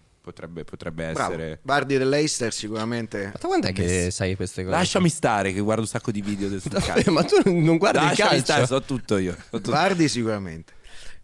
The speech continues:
Speaker 1: Che è
Speaker 2: Ehm,
Speaker 1: un'altra storia pazzesca, eh? Questo è un, un operaio.
Speaker 3: Vardy B.
Speaker 2: Un operaio,
Speaker 1: No,
Speaker 2: un
Speaker 1: eh,
Speaker 2: operaio
Speaker 1: no.
Speaker 2: che è di-, che è arrivato a vincere il campionato con il Leicester nel famoso anno di Ranieri, poi adesso è stato, si è infortunato, poi è rientrato proprio in questo
Speaker 1: Ed è, ed è
Speaker 2: filone.
Speaker 1: entrato nella storia del calcio inglese, fino a qualche anno prima faceva l'operaio, il
Speaker 2: Sì.
Speaker 1: metalmeccanico.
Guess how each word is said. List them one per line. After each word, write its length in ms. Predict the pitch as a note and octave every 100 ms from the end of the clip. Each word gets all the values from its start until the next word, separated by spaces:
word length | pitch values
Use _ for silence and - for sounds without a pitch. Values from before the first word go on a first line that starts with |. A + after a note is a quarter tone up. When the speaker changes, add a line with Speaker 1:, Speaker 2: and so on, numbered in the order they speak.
| -
Speaker 1:
Che 300 | C3 C3 B2+
è 40 |
Speaker 2:
Ehm, 40 | A#2+
Speaker 1:
un'altra 240 | A#2+ B2 A#2+
storia 260 | - A2+
pazzesca, 720 | G#2 F#2 - G#2 E2+ - F2+ G2
eh? 40 |
Questo 220 | A2 -
è 60 | F#2
un, 200 | F#2 F#2+
un 240 | F#2+ G2
operaio. 600 | G2+ G2 F#2+ G#2 C3 A2+ A#2
Speaker 3:
Vardy 180 | B2+
B. 40 | A#2+
Speaker 2:
Un 60 | C3+
operaio, 600 | C3+ C#3 A2 F#2+ F#2+ E2
Speaker 1:
No, 160 | G2+ G2
Speaker 2:
un 80 |
Speaker 1:
eh, 20 | C3
Speaker 2:
operaio 400 | C3+ D3 E3+ D#3
Speaker 1:
no. 40 |
Speaker 2:
che 120 | B2
è 60 | A#2+
di-, 200 | A2+ A#2 A2
che 100 | -
è 40 | B2
arrivato 320 | B2 C#3 C#3+
a 40 |
vincere 420 | G#2+ C#3+ C#3 A#2 A2
il 60 |
campionato 460 | - A2+ B2 C3 B2
con 140 | A#2+
il 100 | B2+
Leicester 460 | B2+ B2+ A#2+ A#2+ G#2+
nel 120 | G2+
famoso 440 | - G#2+ A2+ A2
anno 200 | A2+ A2+
di 120 | G#2+ A2+
Ranieri, 400 | B2 C3+ C#3 G2
poi 100 | B2
adesso 240 | A#2+ G2+
è 20 |
stato, 420 | F#2 G2+ A2 G#2+ G2+
si 120 | G#2+
è 20 |
infortunato, 480 | A2 A#2 G2+ B2+ A2+
poi 120 | G#2+
è 20 | G#2
rientrato 420 | F#2+ F#2+ G2+ G2+
proprio 240 | G#2+ G2+
in 60 | G2
questo 260 | G#2 -
Speaker 1:
Ed 80 | F#2+
è, 40 | G2+
ed 80 |
è 20 | G2
Speaker 2:
filone. 140 | G2+
Speaker 1:
entrato 280 | G2 A2+ A#2
nella 260 | G#2+ F#2+ F2+
storia 340 | - G#2+ A2+
del 140 | G2+ -
calcio 300 | G2 - G#2+
inglese, 440 | G2+ A2 A2+ A#2+
fino 300 | - G2 F2+
a 60 | E2+
qualche 280 | F2+ F#2+
anno 180 | F#2 G2
prima 280 | F2+ G#2 A2+
faceva 300 | - - D#2+
l'operaio, 500 | E2 E2+ E2 E2 F2
il 160 | E2 E2+
Speaker 2:
Sì. 80 | F#2
Speaker 1:
metalmeccanico. 360 | F#2 F2+ A2+